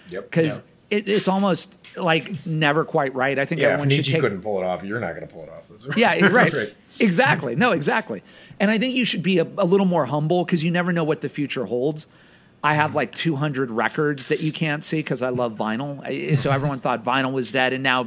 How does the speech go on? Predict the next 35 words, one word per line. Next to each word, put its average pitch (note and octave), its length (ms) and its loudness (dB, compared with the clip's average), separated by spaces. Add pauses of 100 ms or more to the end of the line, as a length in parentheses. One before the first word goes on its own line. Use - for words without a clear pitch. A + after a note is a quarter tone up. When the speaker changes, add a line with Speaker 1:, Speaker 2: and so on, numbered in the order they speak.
Speaker 2:
nobody B2+ 340 0
has A#2+ 180 -2
cassette - 420 -6
tapes F#2+ 300 -6
or G2 80 -4
eight-track, F#2 440 -8
you C3+ 160 -6
know. A2 120 -6 (300)
Speaker 1:
Right. G2+ 160 -8
Speaker 2:
But, E3 260 0 (200)
um, D3 260 -6 (1040)
but F#3 400 2
what G#3 260 2
I've F3+ 260 0
noticed G3 500 2
at F#3 100 -6
the F3 60 -4
drive-ins C#3 640 0
is A2 480 -2 (1500)
every, G3+ 360 2
you A3 80 6
know, A#3 80 4
we're G3+ 140 2
do, F#3 180 0
we've F3+ 220 2
been A3 240 4
doing, G3 600 0
this A#3 220 2
weekend B3 320 0
looks G#3 180 0
a G#3 60 -2
little F3 220 0
slow, D3+ 360 0
but, C#3 320 0
uh, D3 220 0